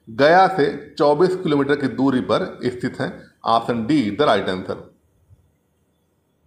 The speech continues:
प्रश्न संख्या सत्रह, निम्नलिखित में से किस शैलकृत गुफा में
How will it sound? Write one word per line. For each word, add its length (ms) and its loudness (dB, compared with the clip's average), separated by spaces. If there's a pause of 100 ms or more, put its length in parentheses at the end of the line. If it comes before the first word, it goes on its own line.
(2000)
प्रश्न 200 4
संख्या 280 0
सत्रह, 480 -2 (320)
निम्नलिखित 420 2
में 100 2
से 160 4
किस 300 -2
शैलकृत 560 2
गुफा 320 2
में 280 -2